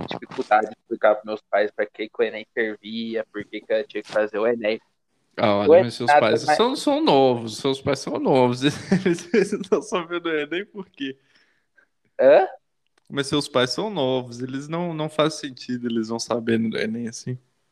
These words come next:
Speaker 1: Não, os meus pais são novos, não. Mas, enfim, é... o enem, na verdade, ele é uma prova que todo, em tese, todo estudante que tá no terceiro, terceiro ano de ensino médio faz prova do enem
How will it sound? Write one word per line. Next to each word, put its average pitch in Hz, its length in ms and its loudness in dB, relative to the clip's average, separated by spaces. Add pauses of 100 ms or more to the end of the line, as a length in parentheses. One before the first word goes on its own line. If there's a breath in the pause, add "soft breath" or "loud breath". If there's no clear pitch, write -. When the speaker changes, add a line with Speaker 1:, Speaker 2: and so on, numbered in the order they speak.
(200)
Speaker 1:
Não, 143 120 0
os 127 80 -2
meus 117 200 -10
pais 120 200 0
são 143 140 0
novos, 160 380 2
não. 175 180 4 (460)
Mas, 131 180 2
enfim, 131 420 -8 (160)
é... 113 1080 4
o 131 160 2
enem, 139 380 2
na 143 160 4
verdade, 135 460 2
ele 135 120 2
é 135 40 8
uma 147 180 2
prova 131 720 4 (300)
que 127 340 -6 (220)
todo, 131 280 -2 (380)
em 139 240 -16
tese, 131 460 2
todo 131 160 0
estudante 120 500 -6
que - 80 -20 (160)
tá 127 100 6
no 120 160 -6
terceiro, 120 440 -4 (200)
terceiro 123 380 2
ano 110 140 0
de 120 80 -6
ensino 131 340 -4
médio 123 320 2
faz 123 240 2
prova 120 380 4
do 120 100 4
enem 131 400 4